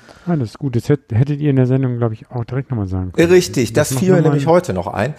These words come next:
Speaker 2: Das sieht
Speaker 1: Ja.
Speaker 2: nämlich vielleicht manchmal, äh, so aus, als wenn derjenige bei mir gerne Werbung gemacht hätte, äh, seines Projektes wegen. Das ist aber dem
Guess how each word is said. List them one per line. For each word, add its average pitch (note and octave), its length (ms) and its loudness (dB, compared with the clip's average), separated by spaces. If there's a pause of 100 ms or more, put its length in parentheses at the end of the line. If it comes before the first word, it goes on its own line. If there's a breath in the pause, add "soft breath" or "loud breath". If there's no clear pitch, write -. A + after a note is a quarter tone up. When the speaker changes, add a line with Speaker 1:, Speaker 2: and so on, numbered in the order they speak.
Speaker 2:
Das A#2 180 0
sieht D3 260 -6
Speaker 1:
Ja. A#2+ 80 -2
Speaker 2:
nämlich C3 260 -2
vielleicht C#3+ 720 -2
manchmal, D#3 720 -2 (480 soft breath)
äh, C3 300 0
so B2+ 260 -4
aus, C#3+ 360 2
als A#2+ 280 -6
wenn C#3 220 -2
derjenige C3 720 0
bei A2+ 120 0
mir B2+ 480 -2 (140)
gerne G#2 460 -2
Werbung C3+ 300 -2
gemacht F#2 480 -12 (200)
hätte, C3+ 460 -6 (500)
äh, F#2 200 -4 (680)
seines A2+ 300 -4
Projektes - 460 -6
wegen. A#2 280 -8
Das A2+ 140 -8
ist A#2 140 -10
aber A2+ 180 -4
dem A2 380 -6